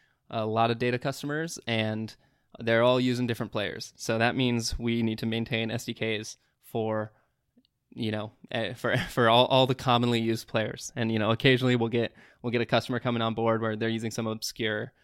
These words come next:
player, and then we need to kind of build another S D K for, for that player. And,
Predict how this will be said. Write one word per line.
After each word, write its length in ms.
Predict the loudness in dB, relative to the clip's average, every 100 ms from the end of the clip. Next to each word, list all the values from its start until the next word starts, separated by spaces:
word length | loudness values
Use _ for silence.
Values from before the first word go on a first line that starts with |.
| _ _
player, 340 | -2 2 2 2
and 100 | 0
then 80 | -2
we 80 |
need 100 | -2
to 100 | -4
kind 180 | -2 -4
of 120 | -4
build 180 | -2 -2
another 260 | -2 -4 -4
S 160 | -6
D 100 | -8
K 260 | -6 -4 -4
for, 400 | -6 -6 -6 -6 _ _
for 120 | _ -4
that 200 | -4 -6
player. 320 | -6 -6 -10 _ _ _ -8
And, 460 | -6 -4 -6 -10